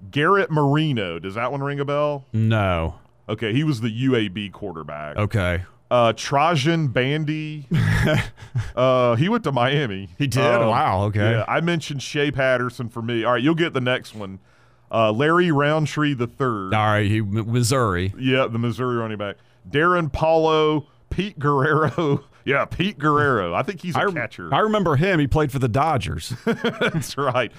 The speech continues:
Speaker 1: This Pete Guerrero went to Monmouth. Uh, the Falcons might take him. And then Levante Taylor.
Speaker 2: Yeah.
Speaker 1: Uh, f-, that, so
Speaker 2: The
Speaker 1: that
Speaker 2: Falcons might take that guy in, like, the fifth round, though.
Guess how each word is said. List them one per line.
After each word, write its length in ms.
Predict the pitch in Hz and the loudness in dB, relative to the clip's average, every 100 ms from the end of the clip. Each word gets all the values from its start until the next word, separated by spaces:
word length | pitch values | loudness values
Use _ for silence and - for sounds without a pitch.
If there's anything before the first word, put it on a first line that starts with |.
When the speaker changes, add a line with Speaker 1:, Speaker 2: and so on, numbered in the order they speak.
| - | -14
Speaker 1:
This 240 | 127 208 - | -4 -4 -2
Pete 240 | - 180 | -2 -2
Guerrero 460 | 131 135 139 135 131 | 0 2 4 2 2
went 220 | 135 139 | -2 -4
to 120 | 113 | -8
Monmouth. 600 | 92 113 127 117 87 85 - _ _ _ _ _ - | -6 -2 0 0 -4 -8 -12 _ _ _ _ _ -4
Uh, 300 | 117 117 107 | 2 4 2
the 80 | 110 | 0
Falcons 480 | 147 156 147 113 113 | 0 -2 0 -2 0
might 220 | 107 - | -2 -2
take 220 | 104 92 | -8 -8
him. 460 | 107 101 92 90 - - | -8 -8 -10 -12 -14 -6
And 120 | 127 | 0
then 220 | 143 117 | 0 0
Levante 640 | 123 113 127 151 151 147 135 | -2 0 0 0 0 0 -2
Taylor. 460 | - 131 107 82 | -2 -2 -2 -2
Speaker 2:
Yeah. 240 | 101 101 90 | 0 2 0
Speaker 1:
Uh, 40 | |
f-, 260 | - - - - | -4 -12 -20 -14
that, 240 | 92 - | -14 -12
so 120 | - 127 | -4 -2
Speaker 2:
The 60 | |
Speaker 1:
that 120 | 123 | 0
Speaker 2:
Falcons 340 | 139 170 175 127 | 0 0 0 0
might 180 | 139 - | 0 0
take 200 | 143 127 | 0 2
that 160 | 123 | 0
guy 160 | 117 120 | 2 2
in, 80 | 113 | 0
like, 140 | 107 | -2
the 80 | 98 | -4
fifth 260 | 127 120 | -2 -2
round, 380 | 101 107 123 98 | 0 2 2 0
though. 260 | 69 71 | -2 -4